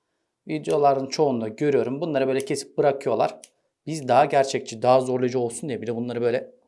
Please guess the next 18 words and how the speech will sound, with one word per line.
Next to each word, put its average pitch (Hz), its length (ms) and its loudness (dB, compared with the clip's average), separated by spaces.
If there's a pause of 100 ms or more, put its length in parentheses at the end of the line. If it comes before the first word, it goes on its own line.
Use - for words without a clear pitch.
(160)
halıya 104 420 -2
bastıralım - 480 0
ki - 340 -6 (540)
makine 127 320 -4
gerçekten 120 580 -4
temizliyor 113 400 -4
mu? 190 160 -2 (240)
İşimize 120 420 -4
yarayacak 123 460 -2
mı? 165 180 -8 (540)
Görelim. 117 460 0 (300)
Şöyle - 360 -16
bir 117 200 -10
iki - 220 -12
tane 104 300 -6
daha 98 280 -4 (580)
keselim. 113 480 -10 (2000)
Evet, - 140 -14